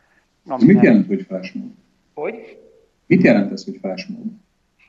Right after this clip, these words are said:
Speaker 2: Flashmob, hát magyarul <clears throat> nem olyan szép a fordítása, villám-, villámcsődületet jelent. Igazából azt a műfajt, ami körülbelül a kétezer-tízes évek tájékán kezdte meghódítani a világot, ma már inkább kifutóban van, vagy más,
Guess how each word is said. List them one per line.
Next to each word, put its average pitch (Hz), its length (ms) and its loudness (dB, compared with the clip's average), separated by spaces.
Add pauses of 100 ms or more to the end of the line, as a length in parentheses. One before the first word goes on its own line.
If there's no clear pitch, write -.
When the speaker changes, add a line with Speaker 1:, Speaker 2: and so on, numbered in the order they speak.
(240)
Speaker 2:
Flashmob, 180 540 -2
hát 175 280 -6
magyarul 165 640 0 (100)
<clears throat> 170 280 -2
nem 165 100 2
olyan 139 200 2
szép - 240 -2
a 135 60 0
fordítása, 139 720 2 (320)
villám-, 139 680 4
villámcsődületet 127 1300 -2
jelent. 131 480 -4 (500)
Igazából 147 480 -2
azt 151 200 -2
a 143 60 -6
műfajt, 143 560 -6
ami 131 300 -8 (320)
körülbelül 131 400 -8
a 123 40 -6
kétezer-tízes 127 920 -10
évek 123 400 -8 (440)
tájékán 139 580 -4
kezdte 123 680 -8
meghódítani 131 680 -10
a 120 60 -4
világot, 139 460 -2
ma 151 160 0
már 135 180 -2
inkább 135 320 -10
kifutóban 123 720 -10
van, 131 160 -2
vagy 123 160 -4
más, 135 380 0